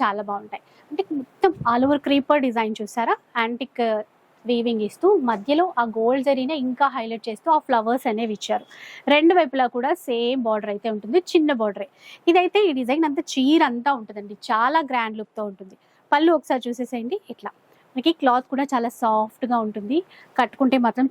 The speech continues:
చాలా గ్రాండ్గా ఉంటుంది అనమాట. బ్లౌజ్ అయితే ప్లెయిన్ ఇచ్చేసి హ్యాండ్ పర్పస్ మనకి బార్డర్ ఇస్తారు. చీర అంతా ఇదే వీవింగ్తో వచ్చేస్తుంది. ఇలా లైట్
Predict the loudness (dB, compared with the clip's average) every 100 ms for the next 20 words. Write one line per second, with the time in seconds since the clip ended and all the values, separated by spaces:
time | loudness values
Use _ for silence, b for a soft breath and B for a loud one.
0 | 0 0 2 0 0 0 0 -4 -8 -10
1 | -14 -14 -14 -6 2 2 2 0 -2 -2
2 | 0 0 0 -2 -4 0 0 0 -2 -6
3 | -8 -8 -8 -6 0 0 0 -8 -10 -6
4 | -4 -4 b b b b 2 4 2 2
5 | 0 0 0 -2 -2 -6 -8 -4 -4 -4
6 | -8 -10 -10 -16 -18 -18 _ _ -10 -10
7 | -14 B B B 4 4 6 2